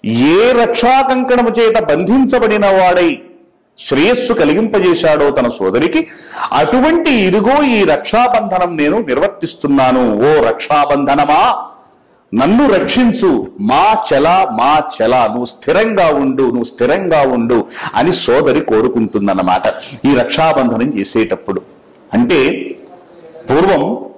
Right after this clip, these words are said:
మహేంద్రుడు రాక్షసులపై యుద్ధం చేసినప్పుడు, ఆ రాక్షసులతో జరిగిన యుద్ధంలో అలిసిపోయి, శక్తిహీనుడైపోయి మూర్ఛపోతాడు. రాక్షసులదప్పుడు పైచేయి కాబోతోంది.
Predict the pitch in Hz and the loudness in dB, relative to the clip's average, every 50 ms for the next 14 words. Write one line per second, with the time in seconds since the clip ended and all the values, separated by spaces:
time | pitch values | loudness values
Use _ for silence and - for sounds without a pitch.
0 | - _ - 117 123 123 170 214 247 247 233 208 175 147 135 139 170 226 - - | -14 _ -2 -2 0 2 2 2 2 2 2 2 2 2 2 2 0 0 -4 -8
1 | - - - - - _ - - 127 165 - - - - 302 - 269 269 262 254 | -16 -20 -20 -20 -18 _ -4 -2 0 0 -2 -2 -2 -2 0 0 2 2 2 2
2 | 254 220 208 170 143 123 - - 185 226 233 220 208 185 170 - - 147 135 120 | 2 0 0 0 -2 -2 -2 -2 -2 -2 0 0 0 0 0 0 0 0 0 -2
3 | - - 214 277 320 269 - - - - - _ _ _ - - - - - - | -2 -2 -2 -2 0 -2 -4 -8 -18 -20 -20 _ _ _ -20 -20 -20 -20 -16 -12
4 | - - 131 139 165 156 - 147 180 - - - 285 277 277 277 262 254 247 247 | -6 -2 0 0 2 2 2 0 0 -2 -2 -2 -2 0 0 2 2 2 2 2
5 | 233 226 - 214 202 196 190 180 170 151 127 127 123 123 123 165 202 214 208 196 | 2 2 2 2 2 0 0 0 0 0 0 0 -2 -2 -2 -2 0 0 2 2
6 | 180 143 127 127 - - - - - - - - - - - _ _ _ _ _ | 2 2 2 2 0 -2 -6 -12 -20 -20 -20 -20 -20 -20 -20 _ _ _ _ _
7 | - 113 139 208 233 - 285 294 - - 185 180 170 170 190 233 269 - - - | -2 0 2 2 2 2 0 0 0 0 2 2 2 0 0 -2 -4 -6 -8 -12
8 | - - - _ - - - 190 - - - 277 302 233 208 254 247 233 214 214 | -18 -20 -20 _ -8 -4 -2 -2 -2 -2 -2 0 0 2 2 2 2 2 2 2
9 | 190 190 185 - - 175 196 214 208 170 139 147 190 - - - - 220 - 139 | 2 0 0 0 0 0 0 2 0 0 0 2 0 0 0 -2 -2 -2 0 0
10 | 127 123 - 113 101 - - - - - - _ _ _ _ _ _ - - - | 0 0 0 -2 -2 -4 -6 -10 -20 -20 -20 _ _ _ _ _ _ -18 -14 -14
11 | - - - 120 131 160 202 - - - - - 277 - 269 247 226 226 196 - | -10 -6 -2 0 2 2 2 0 -2 -2 -2 0 0 2 2 2 2 2 2 0
12 | - 226 - 220 - 139 165 180 - 202 202 196 190 190 196 - - 135 135 139 | 0 -2 -2 0 0 0 0 0 0 0 0 0 0 -2 -4 -4 -2 0 0 2
13 | 139 160 151 - 135 120 113 110 - - - | 2 0 0 2 2 0 0 0 -2 -6 -10